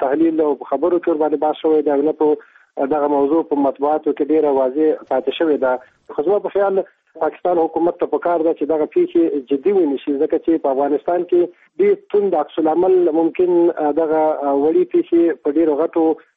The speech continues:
پیښو باندې بدلې کړي او د دوو ملکونو ترمنځ چې کوم هغه سرحدي کرښې وي، د هغو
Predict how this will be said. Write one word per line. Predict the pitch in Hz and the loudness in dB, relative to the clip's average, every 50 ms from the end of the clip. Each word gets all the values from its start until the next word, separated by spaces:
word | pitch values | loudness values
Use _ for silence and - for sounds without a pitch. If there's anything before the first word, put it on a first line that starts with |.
| _ _ - | _ _ -2
پیښو | 175 180 - 165 147 | -2 0 0 0 -2
باندې | 139 143 139 143 139 | 0 0 0 0 0
بدلې | 147 147 160 170 165 165 - | 0 0 0 0 0 -2 -2
کړي | - 160 160 156 | 0 0 2 2
او | 143 143 143 139 | 2 2 0 0
د | 135 135 139 135 135 - - | 0 -2 -4 -4 -4 -4 -2
دوو | 165 180 185 180 170 165 156 | 0 2 2 2 2 0 0
ملکونو | 143 139 - 180 175 170 | -2 0 0 0 0 0
ترمنځ | 165 - 156 151 160 175 175 175 165 - 165 165 165 156 - _ _ _ _ _ _ - | 0 0 -2 0 0 2 2 0 0 0 0 0 0 -2 -4 _ _ _ _ _ _ -6
چې | 147 147 - | -4 -2 -2
کوم | 175 170 170 165 | 0 0 2 2
هغه | 160 151 147 147 143 - | 2 0 0 -2 -2 -2
سرحدي | 160 143 135 151 156 175 185 | -2 -2 -2 0 0 -2 -2
کرښې | 185 - 202 190 - - 147 131 | -2 -2 -2 -2 -2 -4 -2 -2
وي، | 139 139 | -2 -2
د | 127 139 | 0 0
هغو | 135 139 151 151 180 190 | 0 0 2 2 2 2